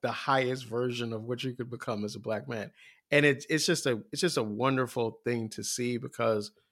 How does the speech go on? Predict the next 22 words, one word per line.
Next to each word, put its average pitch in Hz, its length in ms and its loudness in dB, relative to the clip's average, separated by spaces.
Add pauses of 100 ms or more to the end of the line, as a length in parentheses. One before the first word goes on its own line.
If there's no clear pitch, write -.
(420)
you 123 160 -2
don't 135 340 6
really 123 340 6
see 123 380 0
that. 104 380 2 (260)
We 233 180 6
don't 247 140 8
see 214 120 6
it 165 80 6
as 131 120 2
much. - 380 -2 (100)
And 127 120 -2
I, 127 220 4
I - 40 8
haven't, 113 320 -2
I 117 80 4
have 117 120 0
a 107 60 -6
thought 113 240 2
about 101 300 -2
that, 110 220 -6
but 117 240 0